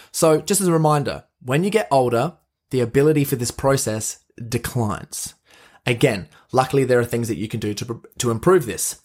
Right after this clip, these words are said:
It also declines as you get older. That's why you see people, you know, when they're under a lot of stress,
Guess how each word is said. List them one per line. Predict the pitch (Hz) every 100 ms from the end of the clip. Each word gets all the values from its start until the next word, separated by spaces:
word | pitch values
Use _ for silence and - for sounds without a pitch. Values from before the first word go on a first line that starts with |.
| -
It | 147
also | 185 208
declines | 165 - 156 147 139
as | 127
you |
get | 131 -
older. | 131 123
That's | 170
why | 247
you | 247
see | - 180
people, | 180 160
you | 147
know, | 147
when | 147
they're | -
under | 139 131
a |
lot | 123
of | 120
stress, | - 113 190 -